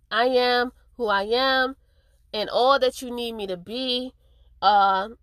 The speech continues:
and he's saying this to Moses, basically, "I am a provider, I am a shelter, I am a father, I am a healer, I am a redeemer," and the list goes on and on and on.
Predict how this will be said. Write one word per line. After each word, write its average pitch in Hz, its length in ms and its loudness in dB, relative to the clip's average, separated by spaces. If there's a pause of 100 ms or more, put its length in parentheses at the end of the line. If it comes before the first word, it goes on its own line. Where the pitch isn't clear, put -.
(360)
and 220 120 -6
he's 233 180 -12
saying 247 320 0
this 247 140 2
to 254 140 -4
Moses, 233 560 2
basically, 240 880 -4 (320)
"I 202 240 0
am 196 400 -2
a 202 120 -4
provider, 240 960 0
I 196 160 -4
am 175 200 -4
a 180 80 -6
shelter, 254 840 0 (380)
I 208 200 -2
am 202 460 -4 (100)
a 170 120 -6
father, 277 720 2
I 208 140 0
am 190 180 -2
a 175 100 -6
healer, 269 600 0
I 220 140 0
am 214 140 -4
a 196 60 -6
redeemer," 262 640 -2 (180)
and 233 120 -2
the 220 80 0
list 285 260 0
goes 269 240 4
on 262 160 4
and 254 80 4
on 247 160 2
and 247 100 0
on. 220 280 2